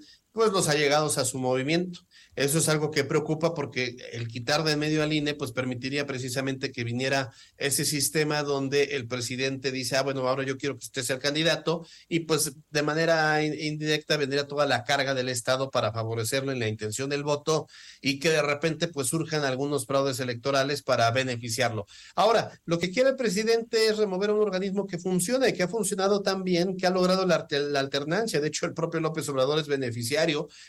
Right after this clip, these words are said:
del propio Instituto Nacional Electoral. Eh, eh, en, en el dos mil hubo alternancia del pri al pan.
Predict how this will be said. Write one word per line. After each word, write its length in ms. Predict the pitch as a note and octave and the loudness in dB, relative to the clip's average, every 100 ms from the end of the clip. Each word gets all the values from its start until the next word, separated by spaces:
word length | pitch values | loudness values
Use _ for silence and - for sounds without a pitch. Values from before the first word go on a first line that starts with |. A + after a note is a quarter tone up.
| _ | _
del 220 | B2 B2+ | 0 2
propio 340 | C3+ D#3 D#3 D#3 | 2 0 2 0
Instituto 420 | B2+ C3 C#3+ D#3 | 0 -4 -4 -2
Nacional 380 | C#3+ B2+ C#3 C#3+ | 0 0 0 2
Electoral. 580 | C3+ B2+ E3 G3 F#3 B2 - - - | 0 -2 0 2 2 0 -10 -20 -8
Eh, 340 | - E3 D#3+ D3+ C#3+ C#3+ | 0 2 2 0 -2 2
eh, 240 | D#3 D3+ | 2 4
en, 140 | D3+ D3+ | 4 2
en 340 | D3 D#3 D#3 | 0 0 0
el 300 | D#3 D#3 E3 D#3+ - | 0 0 -2 -4 -6
dos 240 | D3+ D#3 | -2 0
mil 360 | F#3+ B3 B3+ C4+ | 0 0 -2 -4
hubo 340 | F3 E3+ F#3 F3 | 0 2 4 4
alternancia 600 | D#3+ D3 C#3+ E3 E3+ F3+ | 2 -2 0 0 0 0
del 200 | D3 A#2+ | -2 -2
pri 180 | D#3+ D#3 | 0 0
al 160 | B2+ | 0
pan. 300 | A#2 G2 F2+ | -4 -6 -10